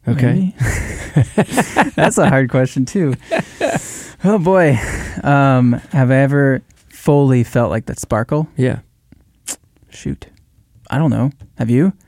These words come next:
Speaker 2: I, I actually don't know. I need to think about it.
Speaker 1: Yeah, I would say yes. I'm curious, maybe as you think about it, m-, I mean,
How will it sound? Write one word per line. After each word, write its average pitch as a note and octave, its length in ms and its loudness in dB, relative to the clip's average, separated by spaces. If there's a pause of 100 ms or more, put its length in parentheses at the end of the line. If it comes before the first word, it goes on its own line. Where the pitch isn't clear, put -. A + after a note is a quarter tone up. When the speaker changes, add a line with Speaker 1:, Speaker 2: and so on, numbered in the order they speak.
(640)
Speaker 2:
I, B2+ 80 0
I A#2+ 220 0
actually B2 240 -2
don't A2+ 160 -2
know. A2 80 -2
I A2+ 200 -2
need A2 140 -2
to G#2 60 -6
think - 180 -6
about - 240 -8
it. - 80 -14 (760)
Speaker 1:
Yeah, F3 320 2
I C3+ 140 0
would F#3+ 220 0
say B2 500 2 (160)
yes. A2+ 640 2
I'm A2+ 180 2
curious, C3+ 540 0 (180)
maybe B2 320 2
as A2+ 160 0
you A#2 100 4
think A2 240 -2
about G2 260 0
it, G2+ 160 -2 (680)
m-, A2 180 -4
I A2 100 0
mean, G#2+ 200 2